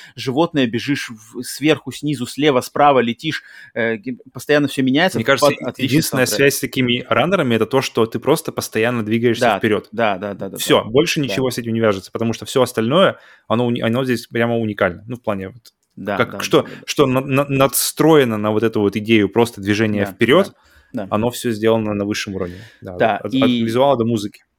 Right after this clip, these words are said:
Speaker 1: Sayonara Wild Hearts — это просто игра, которая, я считаю, одна из, одна из в моей жизни и-, игр, которая вот прямо я, она мне ассоциируется именно с поднятием настроения. Всё время, когда я включаю эту игру, хотя я уже прошёл
Speaker 2: Мгм.
Speaker 1: и на платину, она мне всё время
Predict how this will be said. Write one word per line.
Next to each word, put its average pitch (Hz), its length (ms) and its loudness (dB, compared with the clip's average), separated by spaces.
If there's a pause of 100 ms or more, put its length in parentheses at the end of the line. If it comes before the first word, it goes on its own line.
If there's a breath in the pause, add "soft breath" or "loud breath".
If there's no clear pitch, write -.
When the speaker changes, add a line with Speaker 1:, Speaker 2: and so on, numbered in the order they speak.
Speaker 1:
Sayonara 135 500 0
Wild 127 160 2
Hearts — 190 180 0
это - 80 -8
просто 139 260 -4
игра, 135 220 2
которая, 123 300 -4
я - 40 -6
считаю, 127 180 0
одна 120 180 0
из, 117 160 -6
одна 127 260 -2
из - 180 -8
в 104 300 -12
моей 120 180 -2
жизни 170 360 -4
и-, 104 640 -10
игр, 143 160 -4
которая 127 380 -2
вот 107 280 -8
прямо 120 240 0
я, 110 240 -2
она 117 220 -4
мне 131 100 0
ассоциируется 131 480 -10
именно 117 140 -2
с - 60 -18
поднятием 117 480 -4
настроения. 107 480 -4
Всё - 160 -10
время, 127 140 0
когда 110 220 -4
я 113 60 -4
включаю 120 340 -4
эту 104 200 -8
игру, 143 360 -4 (300 soft breath)
хотя - 160 -4
я 117 120 0
уже 113 200 -4
прошёл 113 300 -4
Speaker 2:
Мгм. 123 60 -2
Speaker 1:
и - 20 0
на 120 80 -2
платину, 120 340 -2
она 113 120 0
мне 135 100 0
всё - 120 -12
время 135 200 0